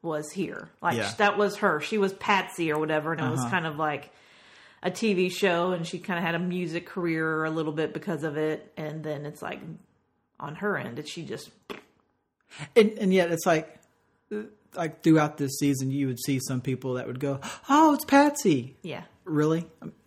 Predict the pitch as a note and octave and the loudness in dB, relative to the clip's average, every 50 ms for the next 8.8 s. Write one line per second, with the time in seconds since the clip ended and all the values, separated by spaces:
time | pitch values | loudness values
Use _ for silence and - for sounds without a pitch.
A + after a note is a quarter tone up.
0 | _ _ _ - A3 G#3 A#3+ B3 C4 B3+ G3+ F3+ D#3+ D#3+ D#3+ D#3+ F#3+ F#3+ G3 G3 | _ _ _ 0 4 6 6 6 6 2 0 2 2 2 2 2 2 2 4 4
1 | F3+ E3+ D#3+ C#3 C#3 - - - - F3+ E3 F#3 E3+ E3+ D#3+ D#3 F3 F3+ F#3 G3 | 4 4 2 0 -4 -10 -12 -8 -6 -4 -2 0 0 2 2 2 2 2 2 0
2 | G3+ G3 G#3 - - _ _ _ _ _ _ - - - - - E3+ F3+ F#3 G#3 | 0 -2 -6 -10 -16 _ _ _ _ _ _ -20 -20 -20 -16 -14 -8 -4 -4 -4
3 | A3 G#3+ - D#4 E4+ F4+ D#4 C#4 C#4 C#4 - - _ _ - D#3 D3 - - D#3+ | -4 -4 -2 0 0 2 0 0 -2 -6 -12 -18 _ _ -2 -2 -2 0 0 2
4 | D#3 D3 D3 D3 - E3 D#3+ D#3+ - E3+ C#3+ C#3+ C3+ C#3+ E3+ E3 E3 D#3+ D3 D3+ | 2 2 2 0 0 0 -2 -2 -2 -2 -4 -4 -2 -2 -2 -2 -2 0 0 2
5 | D3+ D#3+ D#3 D3+ D3+ - - D#3 D3 C#3+ C#3 C3+ C3 C3 - - - - - - | 2 2 0 0 -4 -4 -2 0 2 2 2 0 -4 -6 -12 -16 -20 -20 -20 -20
6 | - - _ _ _ _ _ _ _ _ _ _ _ _ _ _ - C3+ C#3+ D3 | -20 -20 _ _ _ _ _ _ _ _ _ _ _ _ _ _ -10 -6 -4 -4
7 | D#3 D3+ D3 C#3+ C#3+ C#3+ - D#3+ D3 D3+ D#3+ E3 F3 - _ _ _ _ _ _ | -2 -2 -2 -2 -2 -2 -2 -4 -4 -2 -4 -6 -6 -10 _ _ _ _ _ _
8 | _ _ _ _ - C4+ - - - G3 G#3 F3 C#3 E3 - | _ _ _ _ -12 -10 -10 -8 -4 -4 -4 -4 -4 -6 -10